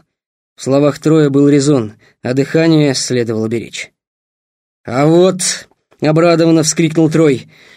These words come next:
"а ну все назад!" Спустя мгновение в его вытянутой вверх руке начала разгораться яркая светлая звездочка,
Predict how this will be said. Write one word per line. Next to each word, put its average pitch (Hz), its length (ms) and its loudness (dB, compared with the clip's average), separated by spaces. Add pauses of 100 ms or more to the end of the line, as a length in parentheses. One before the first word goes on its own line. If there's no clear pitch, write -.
(160)
"а 170 280 0
ну 214 240 2
все 208 380 0
назад!" 175 920 -2 (800)
Спустя 160 480 -2
мгновение 160 720 0 (340)
в 113 100 -10
его 160 340 2
вытянутой 165 580 2
вверх 156 320 2
руке 160 460 0 (400)
начала 139 480 0
разгораться 151 640 0
яркая 147 560 0
светлая 143 560 0
звездочка, 131 680 -4